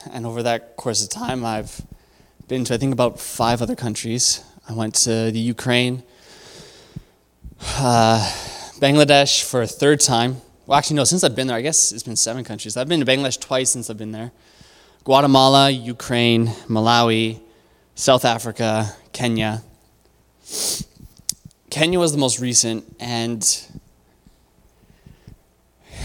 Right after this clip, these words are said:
see, I love, I love how this is called, "What is your story?" 'cause that's, that's what I'm all about. I'm all about stories. I'm all about, my mission is to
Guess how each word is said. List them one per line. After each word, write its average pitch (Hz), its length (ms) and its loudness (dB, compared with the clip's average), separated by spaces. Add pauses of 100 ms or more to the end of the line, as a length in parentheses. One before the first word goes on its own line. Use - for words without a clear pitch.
(360)
see, - 140 2
I 139 60 6
love, 165 640 2
I - 40 -8
love 143 200 2
how 170 80 6
this 147 180 2
is 127 160 2
called, 120 380 0
"What 123 160 -6
is 123 100 -6
your 120 80 -8
story?" 110 460 -4
'cause 110 180 -10
that's, 123 420 0
that's 117 220 -4
what 143 100 -4
I'm 123 120 -2
all 113 100 -2
about. 110 240 -4
I'm 113 80 -4
all 135 100 -2
about 123 160 -2
stories. 107 480 -4
I'm 117 60 -8
all 123 140 -4
about, 117 400 -4 (960)
my 131 240 2
mission 131 500 0
is 104 360 -2
to 110 600 -4